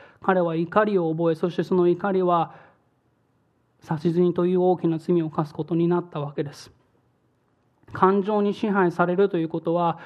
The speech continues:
周りの人を傷つけるだけではありません。何よりも神様を悲しませる、そんな罪に陥る危険を自分自身の身にもたらすことになります。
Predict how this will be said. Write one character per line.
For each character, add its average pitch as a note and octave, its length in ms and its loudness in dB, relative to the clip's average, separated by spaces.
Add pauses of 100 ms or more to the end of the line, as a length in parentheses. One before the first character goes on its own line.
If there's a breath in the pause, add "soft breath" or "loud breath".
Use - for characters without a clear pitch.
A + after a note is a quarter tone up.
(180 loud breath)
周 F3+ 300 2
り - 20 2
の F#3 120 2
人 G3+ 240 0
を F#3+ 80 0
傷 F3 220 -4
つ - 120 -20
け G3+ 80 4
る E3+ 120 0
だ E3 120 -2
け F#3+ 160 0
で F3+ 80 0
は E3 140 -2
あ D#3+ 40 -6
り D#3+ 100 -2
ま E3+ 120 -2
せ F3 140 0
ん。 E3+ 100 2
何 G3 220 0
よ E3+ 100 0
り E3+ 80 -2
も E3+ 100 -2
神 G3+ 300 -4
様 F3+ 240 0
を F3 100 -2
悲 G3 220 -2
し G3+ 140 -4
ま G3 120 0
せ F#3+ 120 -2
る、 F#3 80 -2
そ G3 160 -2
ん G3 80 0
な G3 80 0
罪 G3 280 0
に F3+ 120 2
陥 F3 340 -4
る B3+ 160 0
危 - 120 -14
険 F3 280 2
を F3+ 220 0 (240 loud breath)
自 F3+ 100 2
分 F3+ 240 2
自 E3+ 240 -2
身 E3 80 0
の D#3+ 100 -2
身 E3 120 0
に F3 100 2
も E3 160 -2
た E3+ 100 -4
ら E3+ 140 -2
す E3+ 100 -20
こ D#3 140 -6
と G3+ 160 -4
に F3+ 140 0
な D#3 100 -6
り D3 100 -4
ま D3 140 -4
す。 - 160 -20